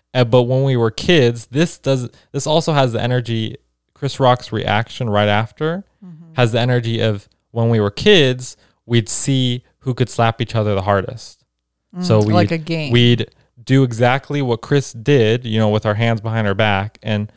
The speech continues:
Speaker 1: we'd lean in and close our
Speaker 2: Mm-hmm.
Speaker 1: eyes, and
Speaker 2: Mm-hmm.
Speaker 1: boom, we'd
Speaker 2: That
Speaker 1: slap
Speaker 2: sounds
Speaker 1: each
Speaker 2: familiar.
Speaker 1: other,
Speaker 2: Yeah, yeah,
Speaker 1: and
Speaker 2: yeah.
Speaker 1: we'd take turns.
Speaker 2: Yeah.
Speaker 1: So that has that energy a lot, and Chris goes, "Oh, wow, good job," like, "Urgh," you know? So he's
Speaker 2: Mm-hmm.
Speaker 1: okay with it.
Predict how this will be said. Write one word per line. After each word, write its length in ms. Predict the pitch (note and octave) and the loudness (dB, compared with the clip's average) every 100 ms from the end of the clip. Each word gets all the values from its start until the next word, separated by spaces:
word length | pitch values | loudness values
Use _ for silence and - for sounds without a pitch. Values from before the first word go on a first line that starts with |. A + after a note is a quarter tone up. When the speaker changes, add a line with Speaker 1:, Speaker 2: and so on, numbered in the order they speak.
| _ _ | _ _
Speaker 1:
we'd 240 | A2 A2 G2+ | -6 -4 -6
lean 340 | A2 A#2+ A#2 | -4 0 0
in 480 | A#2 B2+ G#2+ A2+ C3+ - | 2 2 2 -2 -6 -10
and 140 | G#2+ | -6
close 260 | - B2 A#2+ | 0 2 2
our 60 | |
Speaker 2:
Mm-hmm. 80 | G#2+ | 2
Speaker 1:
eyes, 420 | A#2+ G#2+ G2+ G#2+ | 2 2 0 -2
and 180 | - G#2 | -4 -4
Speaker 2:
Mm-hmm. 200 | E3+ D#3 | -4 -4
Speaker 1:
boom, 540 | F#3+ G#3+ D#3+ A#2 G2+ G#2+ - _ - | 4 6 6 2 -2 -8 -16 _ -6
we'd 140 | A#2+ | -4
Speaker 2:
That 40 | - | 0
Speaker 1:
slap 280 | A#2+ A2 | 2 2
Speaker 2:
sounds 80 | - | 0
Speaker 1:
each 80 | A#2 | -2
Speaker 2:
familiar. 400 | D#3 G#2+ G#2 G#2 | 0 2 2 0
Speaker 1:
other, 60 | A2 | -2
Speaker 2:
Yeah, 280 | D3 C3 | -6 -8
yeah, 240 | - - - | -10 -12 -4
Speaker 1:
and 200 | G#2+ G#2+ | 0 0
Speaker 2:
yeah. 40 | |
Speaker 1:
we'd 260 | G#2 G#2+ - | 0 -2 -4
take 300 | - G2+ - | -4 -4 -6
turns. 800 | - D3 A#2 F#2+ G2 A2+ - - | -2 2 2 0 -4 -10 -14 -18
Speaker 2:
Yeah. 360 | F3+ F3 D#3+ E3+ | -16 -12 -12 -4
Speaker 1:
So 160 | C#3+ | 0
that 240 | A#2 C3 - | 2 2 0
has 260 | D#3 A2+ | -2 -2
that 320 | G2 G#2+ C3 - | -2 -2 0 -2
energy 380 | B2 A#2+ G#2+ G#2+ | -4 -4 -4 -4
a 60 | G2 | -4
lot, 380 | G2+ B2 G#2 | 0 2 2
and 100 | G#2 | -2
Chris 260 | G#2+ C3 A#2 | -4 -4 -2
goes, 220 | A2+ G#2 - | -2 -4 2
"Oh, 260 | A3+ A3 D3+ | 6 6 6
wow, 360 | F3+ F#3 B2+ | 4 2 -2
good 240 | A#2+ E3+ D#3 | 0 0 0
job," 480 | D#3+ E3 C3 F#2+ G2+ | 2 4 4 2 -2
like, 300 | A2 A2 - | -6 -6 -6
"Urgh," 540 | G3+ F3+ C3 G#2 - | -4 -2 -2 -4 -4
you 120 | A#2 | -2
know? 280 | A2+ A2+ B2+ _ - | 0 0 -2 _ -18
So 140 | F3 B2+ | -6 -2
he's 200 | D#3+ A3 | 0 2
Speaker 2:
Mm-hmm. 80 | |
Speaker 1:
okay 240 | G3+ - C#3+ | 2 2 0
with 240 | F#3 - | 0 -2
it. 200 | G2+ F#2+ | -4 -4